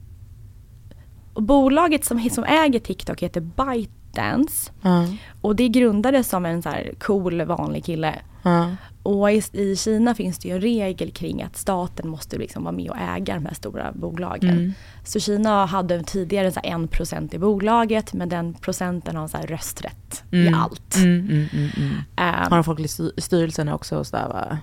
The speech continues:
Speaker 1: Ja, och idag
Speaker 2: Ja.
Speaker 1: så är det så här myndigheter som sitter där och sådär.
Speaker 2: Mm.
Speaker 1: Ehm, så den, eh,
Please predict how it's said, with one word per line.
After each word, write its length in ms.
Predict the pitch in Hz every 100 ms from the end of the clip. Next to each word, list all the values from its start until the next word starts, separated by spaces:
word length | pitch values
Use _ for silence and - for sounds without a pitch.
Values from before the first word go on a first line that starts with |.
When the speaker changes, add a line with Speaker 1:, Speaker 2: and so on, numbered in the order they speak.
| -
Speaker 1:
Ja, 280 | 226 208 208
och 120 | 220
idag 120 | 220
Speaker 2:
Ja. 160 | 233 226
Speaker 1:
så 180 | 151 202
är 220 | 202 185
det 200 | 180 180
så 80 | 165
här 60 |
myndigheter 800 | 190 202 190 180 190 190 175 -
som 160 | 170 165
sitter 340 | 170 151 -
där 360 | - 60 - -
och 120 | 165
sådär. 240 | - - -
Speaker 2:
Mm. 320 | 175 160 165 165 170 -
Speaker 1:
Ehm, 400 | 185 180 175 - -
så 160 | 185 208
den, 380 | 233 247 262
eh, 260 | 262 254 247